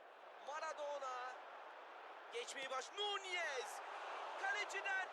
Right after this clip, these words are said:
mükemmel bir performans. İyi oynadı. Geri yolladı. Güzel vurdu. Topu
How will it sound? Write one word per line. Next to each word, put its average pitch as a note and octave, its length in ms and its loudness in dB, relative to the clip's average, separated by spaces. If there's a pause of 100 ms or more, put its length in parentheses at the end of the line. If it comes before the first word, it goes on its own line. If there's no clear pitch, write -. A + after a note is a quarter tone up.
(120)
mükemmel G#4 720 4
bir F#4+ 140 2
performans. E4 840 -2 (920)
İyi D#4+ 140 0
oynadı. A#3+ 600 2 (2500)
Geri A3+ 220 -4
yolladı. C4 560 2 (580)
Güzel G4+ 380 4
vurdu. F#4 380 -2 (720)
Topu - 220 0